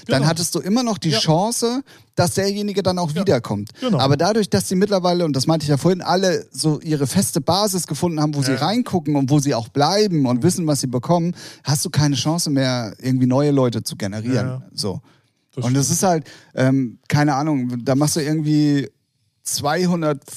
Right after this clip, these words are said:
Speaker 1: neue Follower in sieben Wochen oder so
Speaker 2: Mhm.
Speaker 1: war's bei mir, glaub ich.
Speaker 2: Ah, ja. Aber
Speaker 1: Merkst du nix von.
Speaker 2: nee, ne? Ja.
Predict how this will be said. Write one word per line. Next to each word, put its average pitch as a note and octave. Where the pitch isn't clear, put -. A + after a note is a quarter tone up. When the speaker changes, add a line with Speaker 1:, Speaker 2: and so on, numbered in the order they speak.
Speaker 1:
neue D#3
Follower E3+
in C#3+
sieben D3+
Wochen F3
oder F#3+
so F#3+
Speaker 2:
Mhm. F#3
Speaker 1:
war's F#3
bei F3+
mir, F#3+
glaub F#3+
ich. A3
Speaker 2:
Ah, D#3
ja. B2
Aber A2+
Speaker 1:
Merkst D#3
du D#3
nix A#2+
von. A2+
Speaker 2:
nee, C3
ne? A#2+
Ja. G#2+